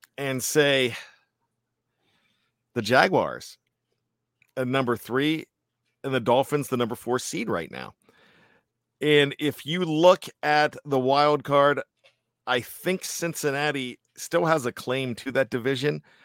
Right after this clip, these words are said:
I could change this very easily next week, but Cincinnati is definitely my number five seed. They aren't right now. Pittsburgh is the official number five seed, but that's just, that's not talking about the future. That's just talking about current.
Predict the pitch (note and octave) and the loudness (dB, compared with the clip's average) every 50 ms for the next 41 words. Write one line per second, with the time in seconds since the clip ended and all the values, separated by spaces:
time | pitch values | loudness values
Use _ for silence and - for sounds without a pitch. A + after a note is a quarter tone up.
0 | _ _ _ - B2+ E3 F3 - D3+ B2+ - - - C#3+ C#3 C3 G#2 A#2+ A2+ - | _ _ _ -2 -2 -2 0 -2 -4 -6 -4 -4 -4 -4 -4 -4 -4 -4 -6 -2
1 | F#2 B2+ B2+ A#2+ - - - B2+ A#2+ G2+ A2 A2 G#2 G2 G2 G#2 F#2 - - - | 0 0 0 0 0 -4 -6 -6 -6 -4 -4 -4 -2 -2 -2 -2 -4 -8 -12 -12
2 | D#2 F#2+ C3 E3+ - - - _ _ _ _ _ _ _ _ _ _ _ _ _ | -8 -6 -6 -6 -6 -10 -20 _ _ _ _ _ _ _ _ _ _ _ _ _
3 | _ _ _ _ _ _ _ - C3+ C3 C3 B2+ - - _ _ _ _ _ _ | _ _ _ _ _ _ _ 4 6 6 6 6 2 -8 _ _ _ _ _ _
4 | _ - - E3+ E3+ D#3+ B2+ D3+ D3+ D3 D3 C3+ B2 A#2 A2 F#2+ C#3+ C#3+ D3 D3 | _ -8 -4 -2 -2 0 2 2 2 2 2 0 -2 -4 0 2 2 2 2 2
5 | C#3+ C#3+ C#3 C3 B2+ B2 A#2 A#2 A#2+ A#2 A#2 G2+ - - - A2 A2 A2 A2 G#2 | 0 -2 -2 -2 -2 -2 -2 -2 -2 -4 -6 -8 -8 -6 -4 -2 0 0 -2 -4
6 | - - - - A#2+ C3 D3 C#3+ A#2 - - C3+ B2+ B2 A2+ - A#2+ B2+ C3 D3 | -6 -8 -6 -4 -4 -4 -2 -4 -4 -8 -6 -6 -6 -4 -4 -2 -2 0 0 0
7 | D3+ - B2 C3 C#3+ C3+ A2 B2+ C3+ C#3 C#3+ - - C3 C3+ - - - C3+ B2+ | -2 -4 -4 -4 -4 -4 -4 -4 -2 -2 -2 -2 -2 -4 -6 -6 -2 0 2 2
8 | A#2+ B2 A2 G#2 A2+ G#2+ - - - - C#3 - - C3+ B2+ B2+ B2+ A#2 A#2 - | 2 0 -4 -2 -4 -4 -4 -2 -4 -2 -2 0 0 0 0 0 0 0 -2 -2
9 | - A#2+ A#2 A#2+ A2 - - A#2+ C#3 F3+ G3 D3 - - G2 G#2+ C3+ - - - | 0 0 0 -2 -4 -6 -8 -10 -10 -4 -4 -4 -4 -2 -4 -4 -4 -4 -8 -16
10 | - _ _ _ _ _ _ _ _ - G#2 G2 F#2+ B2 A2 A2+ B2+ - - - | -20 _ _ _ _ _ _ _ _ -16 -12 -4 0 2 2 2 2 -2 -4 -10
11 | - - - - _ _ _ _ _ _ _ _ _ - A#2+ B2+ A#2 - - C#3 | -14 -16 -20 -20 _ _ _ _ _ _ _ _ _ 0 0 0 0 0 0 -2
12 | C3+ - C3+ C3+ C3+ C3 C3 C3 - A#2 - - D3+ E3 D#3 - A#2 A#2 G#2+ A#2 | 0 2 0 0 0 2 0 -2 -2 -4 -8 -4 -4 -4 -2 -2 -2 -2 0 -2
13 | A2 - - A2+ - - A2+ G#2+ A2 - A2+ B2 A2+ C3+ C3+ - - - - E3+ | -4 -4 -6 -10 -8 -6 -6 -6 -6 -4 -8 -4 -2 -2 -2 -4 -10 -6 -2 -2
14 | D#3 A2+ F#2 - - - | 0 0 -2 -6 -10 -18